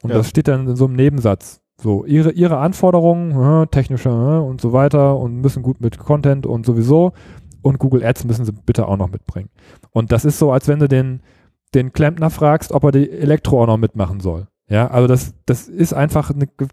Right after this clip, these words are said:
Speaker 1: g-, ganz andere Kiste, eine ganz andere Qualifikation.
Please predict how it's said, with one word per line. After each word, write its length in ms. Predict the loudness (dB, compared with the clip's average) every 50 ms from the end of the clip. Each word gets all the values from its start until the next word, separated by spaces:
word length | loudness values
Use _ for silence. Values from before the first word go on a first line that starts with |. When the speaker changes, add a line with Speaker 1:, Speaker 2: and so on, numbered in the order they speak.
| _ _
Speaker 1:
g-, 80 | -6
ganz 340 | -4 -4 -4 -4 -4 -6 -6
andere 320 | -4 -2 0 0 0 0
Kiste, 420 | 0 2 0 0 0 0 0 0 0
eine 140 | -2 -2 -2
ganz 240 | 0 0 0 0
andere 220 | 0 0 0 0 0
Qualifikation. 880 | 0 0 0 0 0 0 0 0 0 0 2 2 2 2 2 0 -4